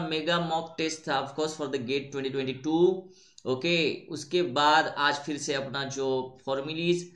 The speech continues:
अ, revision जो है अपना ईएससी ट्वेंटी ट्वेंटी टू prelims revision स्प्रिंट जो है, complete guide for this E S C paper, अ, actually two,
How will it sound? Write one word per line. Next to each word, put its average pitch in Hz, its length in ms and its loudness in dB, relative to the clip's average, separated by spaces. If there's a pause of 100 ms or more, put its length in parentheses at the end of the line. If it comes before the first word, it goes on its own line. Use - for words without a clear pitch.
(280)
अ, 120 120 4
revision 180 520 4
जो 165 140 2
है 147 240 2
अपना 143 400 0
ईएससी 143 360 -2
ट्वेंटी 139 260 -4
ट्वेंटी 135 240 -4
टू 156 300 -2 (160)
prelims 143 440 -6
revision 143 420 -2
स्प्रिंट 151 340 -4
जो 151 100 0
है, 156 200 2 (500)
complete 170 640 4 (280)
guide 143 340 2
for 151 160 -2
this 151 160 -2
E 139 160 -2
S 147 100 -4
C 151 160 -6
paper, 147 320 4 (760)
अ, 120 120 0 (380)
actually 151 280 -4 (160)
two, 214 140 2